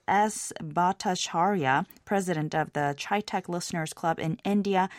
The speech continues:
said the signal was weak for the frequency's fourteen hundred hours U T C broadcast on April first and gave it a S I O of four three three.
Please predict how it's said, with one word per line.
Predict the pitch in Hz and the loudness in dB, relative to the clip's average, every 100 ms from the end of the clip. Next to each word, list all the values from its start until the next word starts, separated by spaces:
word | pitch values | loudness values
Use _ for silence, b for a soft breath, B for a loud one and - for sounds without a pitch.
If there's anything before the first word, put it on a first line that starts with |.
| B | B
said | - 165 160 - | -4 0 0 0
the | 156 | -2
signal | 220 208 190 175 | 2 2 2 2
was | 151 | -2
weak | 143 151 208 247 - | -4 -2 0 0 -4
for | 214 202 | -4 -2
the | 185 | -4
frequency's | 180 170 170 - 160 160 | -6 -4 -4 -4 -6 -6
fourteen | - 208 202 190 | -4 -2 0 0
hundred | 180 165 156 | 0 0 0
hours | 151 147 | 0 -2
U | 156 151 | -6 -8
T | 160 | -8
C | 143 156 | -8 -6
broadcast | 143 147 143 160 143 139 | -2 -2 -2 -4 -4 -4
on | 131 127 | -4 -4
April | - 147 143 | -4 -4 -4
first | 139 - 220 320 - - B B | -6 -2 -2 -2 -4 -14 B B
and | 160 165 160 | 0 2 2
gave | 151 208 240 | 2 0 2
it | 247 - | 0 0
a | 175 170 160 - | 0 0 0 0
S | 220 277 - | 0 0 2
I | 214 185 | 2 2
O | 202 170 170 - | 2 2 2 0
of | 151 | -2
four | 143 185 185 180 - | -2 -2 0 0 -2
three | - 170 160 143 | -8 -6 -4 -4
three. | 139 - 170 160 | -6 -4 -2 -2